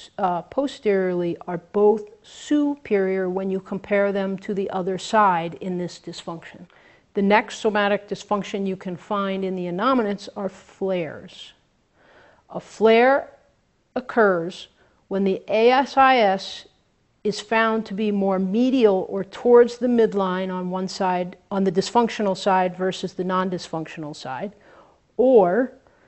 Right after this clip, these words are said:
it is, the dysfunctional side is found to be more lateral than the non-dysfunctional side. It is typically measured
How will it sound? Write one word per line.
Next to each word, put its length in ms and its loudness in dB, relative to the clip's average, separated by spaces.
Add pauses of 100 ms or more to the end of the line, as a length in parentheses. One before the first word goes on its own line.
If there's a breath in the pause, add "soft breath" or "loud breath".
(200 soft breath)
it 80 4
is, 180 2 (260)
the 120 -2
dysfunctional 680 -2
side 360 4
is 100 -2
found 340 -4
to 80 -14
be 140 0
more 260 2
lateral 680 4 (180)
than 160 -4
the 80 -2
non-dysfunctional 1080 -8
side. 400 -10 (1000 soft breath)
It 100 0
is 140 2
typically 460 4
measured 720 2